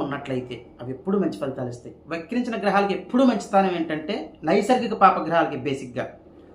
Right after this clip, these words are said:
తృతీయ స్థానం. అక్కడ రాహు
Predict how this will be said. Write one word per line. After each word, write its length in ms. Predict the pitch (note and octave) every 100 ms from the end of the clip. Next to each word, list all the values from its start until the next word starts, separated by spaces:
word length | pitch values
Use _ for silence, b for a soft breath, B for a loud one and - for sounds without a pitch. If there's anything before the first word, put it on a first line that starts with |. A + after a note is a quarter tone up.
| -
తృతీయ 260 | D3+ C3+ F3+ F3+
స్థానం. 320 | D3 B2+ A2 - - - - - - - - - _ - D3
అక్కడ 140 | E3+ D3
రాహు 200 | C3+ C#3